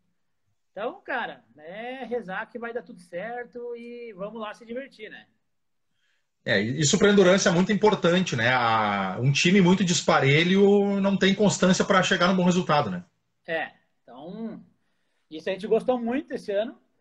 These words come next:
Speaker 1: Os pilotos vieram treinar, o Paulo Souza veio de São Paulo pra cá pra treinar,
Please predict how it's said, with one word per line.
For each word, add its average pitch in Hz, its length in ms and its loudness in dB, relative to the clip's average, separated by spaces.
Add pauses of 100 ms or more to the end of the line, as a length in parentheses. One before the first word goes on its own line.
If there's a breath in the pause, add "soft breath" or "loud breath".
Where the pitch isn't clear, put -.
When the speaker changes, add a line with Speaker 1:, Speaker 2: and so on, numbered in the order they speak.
(140)
Speaker 1:
Os 147 680 -14
pilotos 180 380 -6
vieram 175 320 -2
treinar, 170 360 -8
o 202 60 -8
Paulo 185 240 -12
Souza 190 360 -16
veio 185 340 -16
de - 80 -20
São 175 200 -18
Paulo 180 220 -10
pra 160 140 -16
cá 170 160 -14
pra 185 100 -16
treinar, 165 560 -16